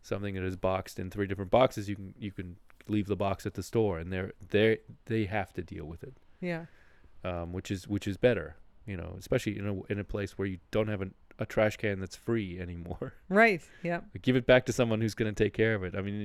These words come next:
Speaker 1: you get this as, like, weird, but they have a lot of, like,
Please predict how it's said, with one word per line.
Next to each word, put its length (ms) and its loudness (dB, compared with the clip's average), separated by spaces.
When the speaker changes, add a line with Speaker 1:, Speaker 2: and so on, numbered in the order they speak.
Speaker 1:
you 120 -8
get 160 -2
this 160 -8
as, 180 -8
like, 180 -10
weird, 360 -2
but 120 -4
they 60 4
have 100 0
a 40 0
lot 140 0
of, 80 -4
like, 160 -6